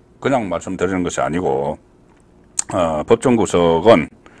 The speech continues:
이 은수미 전 성남시장이죠.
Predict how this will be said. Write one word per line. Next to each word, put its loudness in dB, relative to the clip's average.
이 -8
은수미 2
전 -8
성남시장이죠. -8